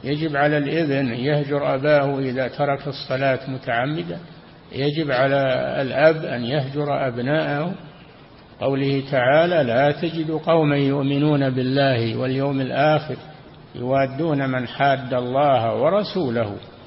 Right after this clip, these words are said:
ولو كانوا آباءهم أو أبناءهم أو إخوانهم أو عشيرتهم". نعم.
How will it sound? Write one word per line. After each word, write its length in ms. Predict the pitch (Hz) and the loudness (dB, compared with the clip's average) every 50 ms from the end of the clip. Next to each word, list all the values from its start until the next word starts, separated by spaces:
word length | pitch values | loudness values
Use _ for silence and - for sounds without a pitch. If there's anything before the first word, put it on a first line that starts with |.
| - - - - | -20 -20 -12 -4
ولو 280 | - 160 214 269 277 240 | 0 2 4 4 2 0
كانوا 640 | - - 156 156 147 143 139 127 117 117 120 120 120 | 0 2 2 2 4 4 2 0 0 0 0 0 0
آباءهم 720 | 117 123 131 131 123 120 117 120 110 110 117 117 104 92 | 2 2 2 2 2 2 2 0 -2 -2 -4 -6 -6 -6
أو 280 | - 147 147 156 151 135 | -2 0 0 2 2 2
أبناءهم 840 | 135 131 127 127 123 135 143 135 131 135 131 120 120 117 113 120 - | 2 0 0 0 0 2 2 2 0 0 -2 -2 -2 -4 -6 -6 -6
أو 260 | - 156 185 175 147 | -4 -4 -2 -2 -2
إخوانهم 720 | 127 - - 139 135 151 151 147 139 135 131 131 135 131 127 | -4 -4 -4 -2 2 2 4 4 2 2 -2 -2 -4 -6 -6
أو 200 | - 240 220 151 | -2 0 0 2
عشيرتهم". 800 | 131 135 127 - - 135 127 127 139 156 151 160 143 143 135 135 139 - - - - - - - - - - - - - - - - - - - - - | 2 0 -2 -2 -4 -2 -2 0 0 0 0 0 -2 -2 -2 -4 -8 -12 -18 -20 -20 -20 -20 -20 -20 -20 -20 -20 -20 -20 -20 -20 -20 -20 -20 -18 -8 -2
نعم. 220 | - - 127 113 | 0 0 0 0